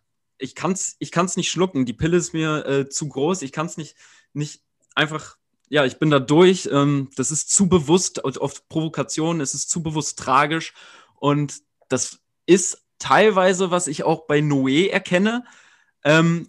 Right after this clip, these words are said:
dann zum Beispiel in, in Irreversible recht deutlich auch wieder auf, äh, Shock-Value angelegt, allerdings halt intelligent verpackt. Und, äh, jetzt ist vielleicht mal die Brücke schlagend zu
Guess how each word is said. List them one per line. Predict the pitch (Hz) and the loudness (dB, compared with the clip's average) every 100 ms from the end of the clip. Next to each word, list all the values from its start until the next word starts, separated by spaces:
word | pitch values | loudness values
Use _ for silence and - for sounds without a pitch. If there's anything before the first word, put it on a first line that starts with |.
| - | 0
dann | 147 160 | 2 2
zum | 165 | 2
Beispiel | 151 151 160 156 | 0 2 2 2
in, | 156 151 156 151 147 | 2 0 0 -2 -4
in | 135 143 143 139 131 | -2 -2 0 -4 -4
Irreversible | 147 143 143 139 143 180 185 185 151 123 | -4 0 0 0 0 -2 0 -2 -2 -4
recht | 151 - - | -4 -4 -12
deutlich | 113 135 160 180 185 185 | -2 2 2 0 -4 -2
auch | - 151 - | -2 -2 -2
wieder | 165 165 _ _ _ _ - | -2 -2 _ _ _ _ -4
auf, | 139 143 - - | -2 -2 -6 -4
äh, | 143 139 135 _ | -2 0 -4 _
Shock-Value | - - 156 - 127 127 165 170 165 170 170 - | -12 -2 -4 -4 -8 2 4 4 0 0 0 0
angelegt, | 139 185 190 180 214 220 - - _ _ _ - _ | 2 2 2 4 2 0 -16 -20 _ _ _ -20 _
allerdings | 143 180 185 190 - | 2 4 6 4 6
halt | 175 | 4
intelligent | 180 180 175 165 156 165 | 4 0 2 2 2 0
verpackt. | 165 143 - 123 - - _ _ _ _ _ _ - | -2 -2 0 -2 -2 -20 _ _ _ _ _ _ -12
Und, | - 151 156 143 - | 0 2 2 0 4
äh, | 143 | 4
jetzt | 127 170 | 6 2
ist | 180 175 - - | 0 -6 -10 -16
vielleicht | - 147 160 165 | 0 2 2 0
mal | 143 | -2
die | 143 | -2
Brücke | - 151 156 | -4 -4 -4
schlagend | - 143 143 139 135 - | 0 2 2 0 -8 -8
zu | 143 131 | -6 -6